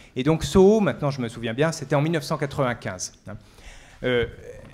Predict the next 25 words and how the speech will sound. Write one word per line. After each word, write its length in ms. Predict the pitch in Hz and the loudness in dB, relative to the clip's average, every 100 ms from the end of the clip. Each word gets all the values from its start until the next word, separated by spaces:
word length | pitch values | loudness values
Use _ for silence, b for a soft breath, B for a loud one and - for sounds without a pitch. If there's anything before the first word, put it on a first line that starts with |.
| - | -6
la, 340 | 165 160 151 - | 2 4 4 2
la 100 | 147 | -2
sonde 380 | - - 226 190 | 0 2 2 2
qui 100 | 170 | 2
a 60 | 143 | 2
véritablement 720 | 196 233 226 220 190 180 175 | 2 0 0 0 2 2 4
lancé 440 | 170 185 - 180 | 4 2 2 2
l'utilisation 920 | 156 220 285 - 233 202 180 175 208 175 | 4 4 4 0 -4 -2 -2 -2 -4 -4
des 120 | 139 | -2
courants 320 | 143 180 202 | -2 0 2
de 100 | 170 | 0
gravité 440 | 139 160 156 156 | 0 0 -2 -6
dont 140 | 139 120 | -4 -4
je 120 | 120 | -4
viens 180 | 117 151 | -2 0
de 60 | |
vous 100 | 131 | -2
parler, 460 | 135 139 131 151 226 B B B B | -2 -2 0 -2 -4 B B B B
ça 160 | - 175 | -4 0
a 20 | |
été, 420 | 165 - 208 220 165 | 0 0 0 0 0
euh, 100 | 139 | 0
la 140 | 147 | 0
sonde 260 | 147 175 165 | 0 -2 -2
Iten, 560 | 220 - 165 185 240 | -4 0 0 2 -2